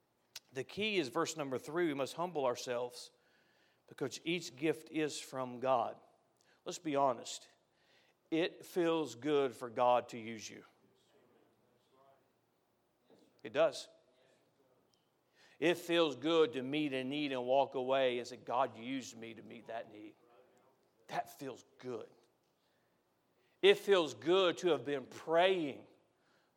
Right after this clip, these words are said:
for another brother or sister in Christ and then hear, get word that God answered that prayer.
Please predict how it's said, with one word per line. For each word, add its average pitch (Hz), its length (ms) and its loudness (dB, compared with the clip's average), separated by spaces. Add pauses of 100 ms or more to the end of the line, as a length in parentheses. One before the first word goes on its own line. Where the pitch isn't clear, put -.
for 139 120 2
another 160 300 4
brother 160 340 6
or 143 40 -2
sister 156 440 -6
in 127 80 -10
Christ 160 480 4
and 131 100 -6
then 165 180 -4
hear, 165 420 0 (500)
get 165 160 2
word 151 420 6
that 135 240 -4
God 160 440 10 (100)
answered 156 480 -4
that 143 340 2
prayer. 156 320 2